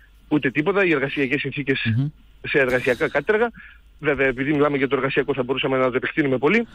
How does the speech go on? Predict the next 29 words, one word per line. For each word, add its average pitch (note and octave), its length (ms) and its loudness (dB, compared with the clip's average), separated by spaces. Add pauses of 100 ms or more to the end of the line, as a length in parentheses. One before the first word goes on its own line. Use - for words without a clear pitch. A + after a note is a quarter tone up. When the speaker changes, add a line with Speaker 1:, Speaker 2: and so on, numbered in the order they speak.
(140)
Speaker 1:
Και G#3+ 80 4
με F#3+ 60 2
αυτή E3+ 180 -2
την F3+ 100 0
έννοια G#3 200 4
έρχονται G3 260 0
πλέον G3 200 0
να F3 80 0
βάλουν F#3 300 2
τέτοιους F3 400 -4
όρους E3 380 0
καταστολής C#3+ 640 0
στο F3+ 120 2
κίνημα, C#3+ 420 0 (1120)
με E3 120 0
Speaker 2:
Μμμ. - 40 -2
Speaker 1:
πρωτοτυπία, D#3+ 600 0
αν C3 100 -2
θέλετε, C3+ 380 0
σε D#3+ 100 -4
παγκόσμια C3+ 480 0
δεδομένα, C3 560 0
ακόμα F3+ 280 0
και D#3+ 340 2
μπροστά C#3+ 440 -2
από, E3+ 440 0
πιο F#3 140 -2
μπροστά E3 280 -4
από D#3+ 460 0